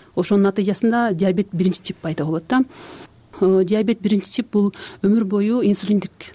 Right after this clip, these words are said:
колдонуп калышат. Анткени алардын инсулини бөлүнүп чыкпайт же болбосо аябай аз сандуу болуп калат. Ошол үчүн алар күнүнө беш жолу, ийне сайыны беш жолу инсулин алышат.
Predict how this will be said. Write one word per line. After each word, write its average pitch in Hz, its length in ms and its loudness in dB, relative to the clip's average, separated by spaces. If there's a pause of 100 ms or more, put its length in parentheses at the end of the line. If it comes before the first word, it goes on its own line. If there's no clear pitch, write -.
колдонуп 196 380 0
калышат. 180 340 -10
Анткени 208 380 2 (280)
алардын 196 440 2
инсулини 196 400 2
бөлүнүп 185 320 0
чыкпайт 208 300 -6
же 196 80 0
болбосо 190 220 0
аябай 185 200 2
аз 185 80 -4
сандуу 175 320 2
болуп - 100 -14
калат. 185 220 -8
Ошол 202 240 -2
үчүн 208 160 2
алар 214 240 2 (400)
күнүнө 202 500 2
беш 202 380 0
жолу, 202 260 0
ийне 185 260 2
сайыны 190 360 -2
беш 196 300 -2
жолу 180 180 2
инсулин 180 320 0
алышат. - 380 -12